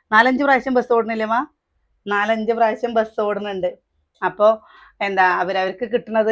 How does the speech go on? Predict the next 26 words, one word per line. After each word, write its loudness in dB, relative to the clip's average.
ചില -2
സമയത്തായിരിക്കും -4
വണ്ടി -6
കേട് -4
വരിക. -6
അപ്പൊ -6
രണ്ട് -2
ചെറിയ -6
കുട്ടികൾ, -8
അവർക്ക് -6
വയ്യായും -6
കാര്യങ്ങളൊക്കെ -6
ആകുമ്പോ -4
എന്താ 0
ചെയ്യാൻ -6
പറ്റാണ്ടാണ്. 0
പിന്നെ -2
നമ്മള് 0
ഇതിലേക്ക്, -6
ഈ -12
വീടിക്ക് -4
ലോൺ -2
കൊടുത്തിട്ടുണ്ട്. -10
എന്താ, -4
നമ്മുടെ -4
ഓരോ -2